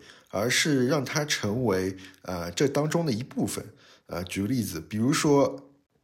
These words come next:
我们去和影视行业做融合，对吧？前不久的大家应该有知道一部日本的，呃，奥斯卡外语片大奖的电影，对吧？啊，Drive My Car，驾驶我的车。当中主人公开着一台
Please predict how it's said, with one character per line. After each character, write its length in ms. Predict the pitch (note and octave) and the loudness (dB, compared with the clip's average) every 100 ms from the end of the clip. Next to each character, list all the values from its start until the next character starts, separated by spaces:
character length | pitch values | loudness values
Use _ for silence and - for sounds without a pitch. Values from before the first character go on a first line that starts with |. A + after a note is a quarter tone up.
| _ | _
我 160 | - A2 | -6 -2
们 300 | A2 A2+ A2 | 2 2 2
去 240 | - C#3 | 4 4
和 500 | B2 A2+ A2 A2 A2 | 4 4 6 6 4
影 220 | A2 G#2 | 2 2
视 140 | - G3 | 4 4
行 160 | A2 | 4
业 80 | F#2 | 0
做 140 | F#2 | 2
融 200 | F#2 F2 | 0 0
合， 200 | F2+ - - | -6 -10 -8
对 120 | G2 | -8
吧？ 100 | E2+ | -8
前 440 | - A2 G#2 A2+ B2 | -6 -2 -2 -2 -2
不 100 | C#3+ | -2
久 320 | C#3 G2 F2 | 2 2 2
的 180 | F#2+ F#2+ | 0 2
大 120 | G#2 | 2
家 100 | G2+ | 2
应 80 | G#2+ | 0
该 120 | A2 | 2
有 140 | G2+ | 2
知 180 | F#2 - | 0 0
道 140 | A#2 | 2
一 80 | G2+ | 4
部 240 | G2+ A2+ G#2+ | 2 0 0
日 160 | A#2+ | -2
本 340 | A2+ G#2 F2 F2 | -2 -2 -2 -4
的， 260 | F2+ - - - - - | -4 -6 -10 -20 -20 -6
呃， 100 | E2+ | -2
奥 160 | A2+ | -2
斯 140 | A2 - | -2 -4
卡 400 | - E2 - - - - | 0 -2 -2 -12 -20 -2
外 160 | A#2+ | 0
语 100 | G2 | 0
片 340 | F#2+ A2 G#2+ A2+ | 0 -2 -2 0
大 180 | A#2 | 0
奖 220 | G#2 F#2+ F#2 | 2 -2 -4
的 80 | |
电 200 | F2 C3+ G2 | -4 -2 -2
影， 200 | - - | -4 -10
对 160 | - - | -12 -10
吧？ 220 | - - - - - | -10 -12 -20 -20 -8
啊， 160 | F#2 | -6
Drive 300 | F2+ G#2 B2 | 0 2 4
My 160 | A2+ A2+ | 2 0
Car， 260 | - D3 | 2 0
驾 180 | - D3+ | 2 0
驶 140 | G#2+ A#2 | 2 2
我 100 | E2+ | 2
的 60 | |
车。 380 | - - A2+ A2 - - - _ _ | 0 -2 -2 -4 -10 -20 -20 _ _
当 200 | - D#3 | 0 2
中 160 | D#3 F3 | 2 0
主 200 | B2 G#2 | 2 0
人 200 | G#2+ A#2 | 2 2
公 200 | C3+ C#3 | 2 2
开 440 | C#3 - D3+ C#3+ | 0 0 2 2
着 180 | C3+ B2+ | 6 4
一 100 | A#2+ | 4
台 640 | A#2+ - - F2+ F2+ G2 | -2 -6 0 2 2 0